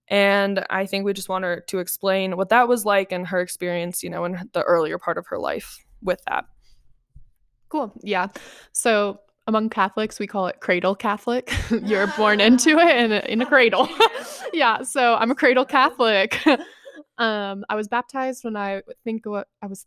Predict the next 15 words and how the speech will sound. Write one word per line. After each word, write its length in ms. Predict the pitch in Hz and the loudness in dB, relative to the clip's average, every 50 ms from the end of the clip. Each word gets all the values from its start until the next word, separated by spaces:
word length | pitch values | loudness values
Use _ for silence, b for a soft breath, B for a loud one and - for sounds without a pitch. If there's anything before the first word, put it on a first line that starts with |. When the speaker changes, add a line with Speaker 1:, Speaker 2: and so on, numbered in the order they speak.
| _ | _
Speaker 2:
three 220 | - 180 180 196 202 | -8 -8 -6 -6 -4
months 440 | 214 233 240 254 247 - - - - _ _ _ _ _ _ - | -4 -4 -4 -4 -6 -8 -14 -14 -16 _ _ _ _ _ _ -8
old. 260 | 247 254 254 269 262 | -6 -6 -6 -6 -8
Speaker 1:
Mm-hmm. 1000 | 277 269 _ _ _ 220 _ 202 190 190 _ 196 202 214 214 208 202 196 _ - 202 | -10 -12 _ _ _ _ _ _ _ _ _ _ _ _ -20 -20 _ _ _ -14 -8
Speaker 2:
Yeah. 280 | 196 214 208 190 196 196 _ b b b b b b b b b - | -4 -2 0 0 -2 -2 _ b b b b b b b b b -8
So 500 | - - - 247 226 220 214 226 220 _ _ _ _ _ - | -6 0 2 4 4 4 2 0 -4 _ _ _ _ _ -2
born 180 | - 220 220 226 | 0 0 2 2
and 100 | 233 226 | 2 2
raised 240 | 220 220 226 - - | 0 0 -2 -4 0
Catholic. 520 | - 202 202 202 - 214 214 226 220 - - | 0 0 0 0 -2 -2 -2 -2 -4 -4 -4
I 80 | - 202 | -2 -2
went 160 | 202 190 - | -2 -4 -4
to 280 | - 214 202 196 196 190 | -4 -4 -2 -2 -4 -4
Catholic 400 | - - 196 196 - - 196 - | -6 -6 -6 -6 -6 -10 -12 -12
school 540 | - - - - 196 185 185 185 196 208 226 | -12 -16 -8 -6 -6 -4 -4 -4 -6 -8 -12